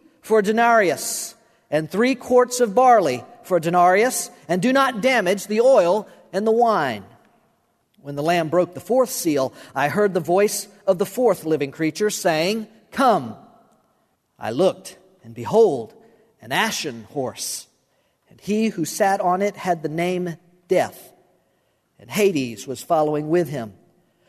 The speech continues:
Authority was given to them over a fourth of the earth to kill with sword and with famine and with pestilence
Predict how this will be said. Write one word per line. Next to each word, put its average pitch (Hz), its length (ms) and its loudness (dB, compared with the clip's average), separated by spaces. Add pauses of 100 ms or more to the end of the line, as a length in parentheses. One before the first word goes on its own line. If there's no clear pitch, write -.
(140)
Authority 233 500 4
was 156 200 0
given 202 300 0
to 165 100 -8
them 170 280 0
over 180 280 2
a 175 40 2
fourth 262 400 0
of 240 160 -4
the 233 160 0
earth 156 420 -2
to 180 100 -6
kill 165 500 0 (140)
with 156 240 0
sword 170 520 0 (140)
and 175 160 -2
with 175 160 0
famine 156 480 -2 (140)
and 170 120 -4
with 165 160 -2
pestilence - 920 -8